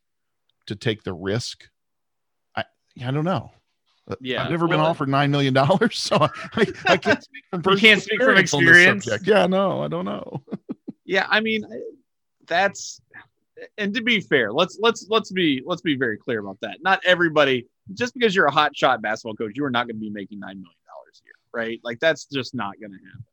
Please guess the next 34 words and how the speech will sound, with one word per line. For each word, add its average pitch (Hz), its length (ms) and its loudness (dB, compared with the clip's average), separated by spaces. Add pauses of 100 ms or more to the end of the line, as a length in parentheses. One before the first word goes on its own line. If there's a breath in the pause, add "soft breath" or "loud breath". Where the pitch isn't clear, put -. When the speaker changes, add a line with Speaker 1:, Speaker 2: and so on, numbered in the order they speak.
Speaker 2:
That's, 113 240 -12
that 131 160 -6
is 135 180 -6
a, 131 120 0
an 117 160 -6 (140)
extreme 147 760 -8
rarity. 110 580 -4 (540)
And, 107 500 -6 (240)
you 170 140 -10
know, 92 300 -10 (260)
Kentucky 160 460 -8
backed 120 340 -4
up 110 120 -10
the 107 60 -14
Brinks 113 280 -10
truck 110 220 -8
because 107 360 -12
they, 110 500 -4 (460)
you 180 180 -10
know, 95 240 -12 (640)
they 127 220 0
wanted 139 400 -2
to 135 100 -10
win, 110 320 -6 (100)
right? 117 300 -6
They're 131 220 -2
like, 120 160 -4 (120)
"This 156 220 0
is, 160 200 -4
we 147 260 -2
have 151 260 2
to 147 80 -4
win 135 380 -4
now. 120 300 -4